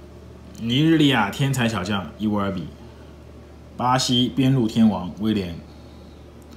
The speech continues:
哥斯达黎加中后卫沃恩斯顿，乌拉圭定海神针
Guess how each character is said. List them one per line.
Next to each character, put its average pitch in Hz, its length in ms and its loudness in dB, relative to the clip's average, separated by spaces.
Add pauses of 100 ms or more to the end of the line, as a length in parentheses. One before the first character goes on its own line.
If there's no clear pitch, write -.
(500)
哥 147 180 2
斯 147 120 0
达 127 120 2
黎 123 120 4
加 131 180 2
中 123 160 0
后 123 120 2
卫 92 260 -2 (400)
沃 117 120 0
恩 110 100 2
斯 - 140 -4
顿， 98 160 -4 (1300)
乌 127 120 0
拉 143 140 4
圭 139 220 4
定 131 240 2
海 92 160 -4
神 104 180 -2
针 107 280 2